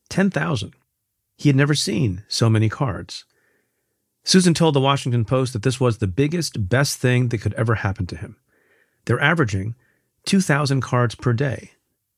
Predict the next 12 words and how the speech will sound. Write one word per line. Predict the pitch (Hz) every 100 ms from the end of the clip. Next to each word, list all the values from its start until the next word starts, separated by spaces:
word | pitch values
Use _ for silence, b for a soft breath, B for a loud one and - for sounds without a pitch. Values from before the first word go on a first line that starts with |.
| _ _ _
Amazingly, | 120 143 233 180 104 87 117 - b b b b
letters | 131 180 185
have | 151
arrived | 135 135 147
at | 135
their | 123 117
home | 123 135
from | 110 -
all | 156 180
over | 151 147
the | 135
world, | 139 120 90 -